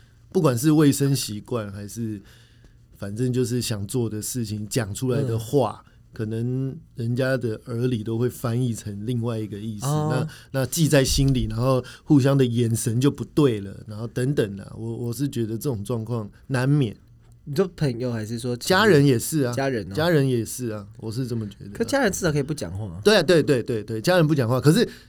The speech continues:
Speaker 1: 你跟你婆婆一直不讲话，这样也很怪嘛。就是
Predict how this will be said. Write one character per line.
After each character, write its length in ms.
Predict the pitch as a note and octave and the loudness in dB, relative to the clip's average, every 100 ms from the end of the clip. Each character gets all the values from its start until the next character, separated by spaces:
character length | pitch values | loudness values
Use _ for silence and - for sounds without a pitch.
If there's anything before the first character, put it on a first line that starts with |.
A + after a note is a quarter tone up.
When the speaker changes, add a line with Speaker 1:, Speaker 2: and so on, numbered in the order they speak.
| - - | -6 2
Speaker 1:
你 120 | D#3+ | 4
跟 100 | C#4+ | 6
你 80 | G3+ | 6
婆 220 | C3 E3 | 6 6
婆 160 | E3+ | 6
一 160 | E3 G3+ | 4 2
直 100 | D#3 | -2
不 140 | C#3 | -2
讲 180 | F3 A#2 | 0 0
话， 160 | B2+ C3 | 0 0
这 120 | E3 | 0
样 100 | D3 | 0
也 140 | A#2+ | 0
很 120 | A2+ F#2+ | -2 -2
怪 200 | B2+ G#2 | -4 -4
嘛。 120 | - - | -8 -10
就 120 | E3+ G#3+ | -6 -4
是 180 | A3 | -6